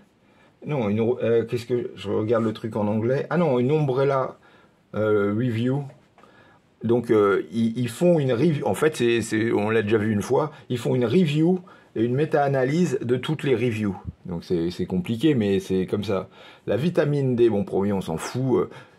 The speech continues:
euh, elle exerce son influence sur les cellules immunitaires et potentiellement sur les cellules cancéreuses via, euh, donc, euh, euh, le stéroïde,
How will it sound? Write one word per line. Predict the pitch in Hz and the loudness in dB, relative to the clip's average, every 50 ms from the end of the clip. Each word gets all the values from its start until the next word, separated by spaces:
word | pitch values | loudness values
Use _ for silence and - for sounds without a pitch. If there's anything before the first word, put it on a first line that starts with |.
| _ - | _ -4
euh, | - 98 | -2 0
elle | 110 113 110 - | 0 0 0 0
exerce | 139 147 135 135 151 135 - - | 0 0 2 2 2 2 2 0
son | - - 113 113 123 | -4 -2 0 0 0
influence | 135 127 - - 127 127 123 113 110 110 110 - - | 0 -2 -2 -2 0 0 2 2 0 -2 -4 -8 -6
sur | - 127 117 | -2 0 2
les | 117 113 | 2 2
cellules | 113 113 - 135 131 123 120 113 113 - 165 | 0 0 -2 -2 0 0 0 0 0 0 0
immunitaires | 156 147 143 135 131 123 117 113 - 123 123 131 147 - - - | 0 0 0 2 2 0 0 2 2 4 4 4 2 0 0 0
et | 127 120 | 0 0
potentiellement | 117 - 151 151 151 151 135 117 - - 120 113 113 120 127 135 | 2 2 0 2 4 2 0 0 2 2 2 2 2 0 0 -2
sur | 127 117 104 | -2 0 0
les | 101 98 98 | 0 0 -2
cellules | - - 143 135 120 110 95 92 | 0 -2 -2 0 0 0 0 0
cancéreuses | - - 135 123 - - 120 110 107 120 127 135 123 113 | 0 -2 -2 -2 0 2 2 4 6 4 4 4 2 -2
via, | 107 110 117 123 117 113 110 104 95 | -4 -2 0 2 2 4 4 2 2
euh, | 85 78 71 78 | 2 0 0 0
donc, | 90 90 92 90 - | 0 0 -2 -2 -2
euh, | 90 78 73 - 67 - - - - - - - - _ _ - | -2 -2 -2 -2 -4 -10 -18 -20 -20 -20 -20 -20 -20 _ _ -10
euh, | 85 87 82 80 80 - - - - - 71 - - - | -6 -6 -4 -4 -4 -4 -4 -4 -4 -4 -4 -4 -4 -6
le | 80 | -6
stéroïde, | - - - 95 87 95 107 117 135 135 127 | -8 -4 -2 0 2 2 2 2 0 -2 -2